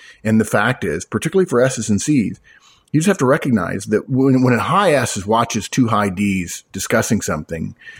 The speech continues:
he or she would say, "Oh my gosh, they're arguing, they're fighting." And the high Ds would say, "No, we're not. We're just talking. We're just being aggressive. We're just interrupting each other because he's an idiot. No, you're an idiot.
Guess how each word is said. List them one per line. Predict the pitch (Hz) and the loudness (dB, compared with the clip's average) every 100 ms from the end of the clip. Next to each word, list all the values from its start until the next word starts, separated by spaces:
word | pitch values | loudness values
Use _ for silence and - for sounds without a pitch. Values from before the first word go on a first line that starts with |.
| - - _ _ _ | -20 -20 _ _ _
he | - 143 | 0 2
or | |
she | 110 - 127 | 2 2 2
would | 104 92 | 2 -2
say, | 95 90 | -2 0
"Oh | 127 | 2
my | 135 | 2
gosh, | 98 107 - | 0 -2 -2
they're | 87 98 | 0 2
arguing, | 107 104 69 53 117 _ | 2 0 -6 -12 -18 _
they're | 107 95 | -6 -4
fighting." | 117 139 120 90 - _ _ - _ _ - | 0 2 2 -2 -8 _ _ -20 _ _ -2
And | 110 | 0
the | 110 | 2
high | 127 | 2
Ds | 120 101 | 2 0
would | |
say, | 95 110 | 0 2
"No, | 185 | 2
we're | 131 | 2
not. | - 135 | -2 -2
We're | |
just | 123 - | -4 -2
talking. | 143 143 - - _ _ _ _ _ | -2 -2 -6 -14 _ _ _ _ _
We're | 117 | 0
just | 127 120 | 0 2
being | 123 | 2
aggressive. | 127 113 139 - - 95 | 4 2 0 -4 -10 -4
We're | 98 | -2
just | 113 | 0
interrupting | 127 120 120 104 92 | 2 2 2 -2 -2
each | 80 | -2
other | 85 92 | -2 -2
because | 95 95 95 | -4 -4 0
he's | 110 98 | 0 2
an | |
idiot. | 104 95 82 95 | 2 0 -4 0
No, | 120 | 2
you're | 113 120 | 2 2
an | 90 | -2
idiot. | 71 - | -8 -16